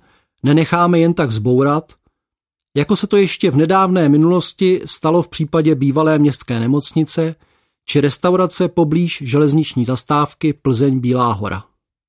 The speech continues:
Zkrátka a dobře, jestliže autor výstavy Petr Domanický přirovnává význam Hanuše Zápala pro Plzeň k roli, kterou sehrál v moderní výstavbě Hradce Králové Josef Gočár,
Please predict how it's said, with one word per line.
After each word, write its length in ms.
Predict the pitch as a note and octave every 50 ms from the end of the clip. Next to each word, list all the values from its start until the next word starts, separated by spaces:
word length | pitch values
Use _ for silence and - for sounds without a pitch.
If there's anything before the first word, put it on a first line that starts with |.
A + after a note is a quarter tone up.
| _ _ _ _ _ _ _ _ _ _ _ _ _ _ _ _ _ _ _ _ _ _ _ _ -
Zkrátka 420 | - - F#3 G#3 G#3+ - - F3+ F3
a 60 | D#3+
dobře, 420 | C3 C#3 B2+ A#2 A2 A#2 G#2 G2 - _ _ _ _ _ _ _ _ _ _ _ -
jestliže 420 | C#3+ D3 - - A#3 F3 F3+ -
autor 420 | - D3 F3+ G#3 - G3 D#3+ C3
výstavy 500 | B2+ D#3 D3 - - G#3 G3+ D#3+ C#3 A#2
Petr 280 | A2+ - E3 D3+ - D3
Domanický 840 | C3+ C3 C#3 D#3+ E3+ F3 D#3 C#3 - - - - A#2+ A2 G#2+ A#2 - _ _ _
přirovnává 720 | - - F3 F3+ F#3+ F#3 F#3 F3+ E3+ D#3+ D3+ C#3+ D3 C3+ B2
význam 420 | B2+ D#3 E3 D#3+ E3 E3 D3+ C#3
Hanuše 340 | B2+ D3 D#3+ F3 E3 - D3+
Zápala 440 | B2 C#3+ C#3 D3+ D3 - F3 E3+ D#3
pro 180 | - D#3 C#3
Plzeň 420 | A#2 - D3 C#3+ C#3 F3 D#3 C3 A2+
k 100 | - -
roli, 360 | C3 D3 F3 F3 C3+ A2 A2 - _ _ _ _ _ _ _ _
kterou 300 | - - D#3 D3 D3+ C3
sehrál 440 | - - D#3 D3 D3+ E3+ D#3+ C#3 B2
v 60 | A2+
moderní 480 | B2+ C3+ C#3 C#3 D#3+ E3+ E3+ F3 D#3+ C3+
výstavbě 560 | B2 C#3+ - - - D#3+ D3 C#3+ D3+ D#3 C3
Hradce 340 | C#3+ D3 C#3+ - - E3+ D3+
Králové 500 | - C3 B2 B2+ C#3 D#3 D#3+ D3+ D#3 D3
Josef 300 | D#3 D#3+ C3+ C#3 A#2 G#2+
Gočár, 580 | A2 A#2+ A2+ - - C#3 C3+ C#3 D3 E3 E3+